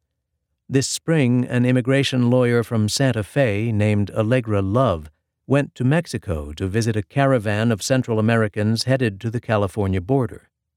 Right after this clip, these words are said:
By the time she arrived, the procession, organized by the activist group Pueblos Sin Fronteras, or People Without Borders, had swollen to hundreds of asylum seekers and attracted the attention of the media,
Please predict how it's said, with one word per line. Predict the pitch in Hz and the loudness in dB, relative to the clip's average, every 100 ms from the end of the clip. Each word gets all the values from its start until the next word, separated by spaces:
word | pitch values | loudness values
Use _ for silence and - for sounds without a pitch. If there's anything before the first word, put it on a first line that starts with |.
| _ _ | _ _
By | 98 92 | -2 0
the | 90 | -2
time | 95 139 143 131 | -2 0 2 2
she | 117 135 120 | 0 0 0
arrived, | 101 127 107 85 92 _ _ - | 2 2 0 -2 -8 _ _ -10
the | 113 | -6
procession, | - 110 156 151 98 104 117 | -4 0 0 0 0 0 -2
organized | - 131 143 143 131 127 120 | 0 0 2 2 2 2 0
by | 104 107 | 0 0
the | 104 107 | 2 2
activist | 117 110 107 104 - | 0 0 -4 -4 -2
group | 107 101 90 _ _ | -2 -2 -2 _ _
Pueblos | 127 120 110 104 | -2 0 0 0
Sin | - 113 98 | 0 0 0
Fronteras, | 107 95 127 143 107 101 - - - | -2 -2 0 2 0 -2 -8 -14 -6
or | 87 | -6
People | 78 139 131 101 92 | -4 -2 -2 0 0
Without | 95 104 104 95 | 0 2 0 -2
Borders, | 98 135 120 73 73 - _ _ _ _ | -2 0 -2 -6 -12 -14 _ _ _ _
had | 110 101 | -8 -6
swollen | - 165 170 139 120 | 0 2 4 2 0
to | - 117 | -2 -4
hundreds | 92 165 170 135 104 | 0 2 2 2 0
of | 104 | -2
asylum | 98 - 101 90 87 | -2 0 0 0 -4
seekers | - 95 82 85 98 - - | -2 -4 -2 -4 -4 -6 -6
and | - 110 120 | 0 2 0
attracted | 110 131 113 117 107 | 0 0 0 -4 -2
the | 127 | 0
attention | 120 - 90 82 95 | 0 -2 -2 -2 -4
of | 82 | -2
the | |
media, | 95 156 160 85 71 | 0 2 0 -4 -8